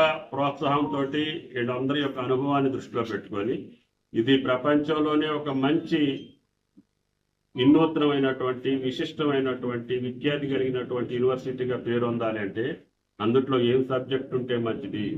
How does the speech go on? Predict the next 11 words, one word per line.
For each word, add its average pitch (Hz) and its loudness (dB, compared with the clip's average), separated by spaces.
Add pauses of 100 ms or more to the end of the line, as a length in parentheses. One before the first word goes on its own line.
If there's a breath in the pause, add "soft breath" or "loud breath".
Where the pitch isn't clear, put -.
(540)
మన 98 -4
పిల్లల 117 -2
భవిష్యత్తుకి, 123 -2
దేశ 113 -2
భవిష్యత్తుకి 113 -4
ఉపయోగపడేటటువంటి 113 -2
సబ్జెక్టులు 107 -8
ఏర్పాటు 101 -8
చేసుకొని 95 -8 (560)
ఈ 131 2
సంవత్సరం 143 0